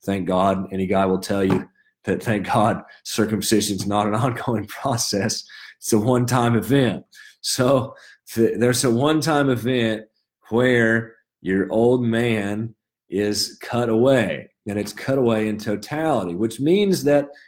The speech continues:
its, its tendrils have to be cut out of your whole being. Um,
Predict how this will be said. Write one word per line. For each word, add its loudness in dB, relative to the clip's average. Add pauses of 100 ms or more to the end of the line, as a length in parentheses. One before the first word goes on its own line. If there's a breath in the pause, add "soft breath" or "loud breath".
(160 loud breath)
its, -2
its -6
tendrils 2
have -2
to -4
be -2
cut -4
out -2 (440)
of -2 (160)
your 0
whole 2
being. -2 (480)
Um, -4